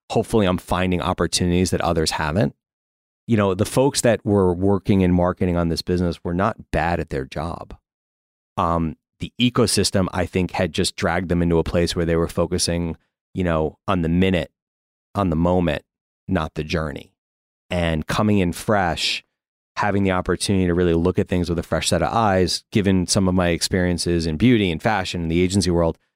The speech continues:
um, opened some opportunities up. And then the, the leadership team that we have built, some of the smartest people I've ever worked with,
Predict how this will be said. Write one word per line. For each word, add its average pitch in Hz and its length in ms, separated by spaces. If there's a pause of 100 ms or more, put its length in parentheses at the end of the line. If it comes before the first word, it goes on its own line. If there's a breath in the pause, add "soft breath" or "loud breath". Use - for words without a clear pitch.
(340)
um, 85 520 (640)
opened 101 280
some 98 120
opportunities 92 640
up. 85 260
And 90 160
then 90 260 (560)
the, 82 280
the 92 140
leadership 98 480
team 85 320
that 82 120
we 85 100
have 82 260
built, 80 480 (260)
some - 220
of 85 40
the 76 60
smartest 87 340
people 82 140
I've 76 100
ever 73 180
worked 80 300
with, 80 220